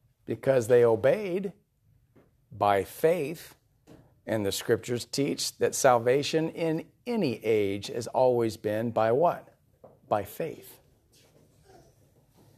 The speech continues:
But how could God be righteous in overlooking David's immorality with Bathsheba? How could God be righteous in overlooking the sins of these Old Testament saints? Well, Christ is the justification.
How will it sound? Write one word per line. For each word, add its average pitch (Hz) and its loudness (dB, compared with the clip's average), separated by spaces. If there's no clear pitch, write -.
But 98 2
how 147 10
could 170 0
God 185 8
be 196 4
righteous 202 4
in 175 2
overlooking 196 6
David's 214 8
immorality 214 4
with 185 0
Bathsheba? 196 2
How 220 2
could 220 2
God 226 4
be 208 2
righteous 202 2
in 202 4
overlooking 233 6
the 208 2
sins 247 4
of 214 2
these 202 2
Old 196 2
Testament 185 0
saints? - -4
Well, 165 6
Christ 160 2
is 131 -8
the 143 -6
justification. 131 -2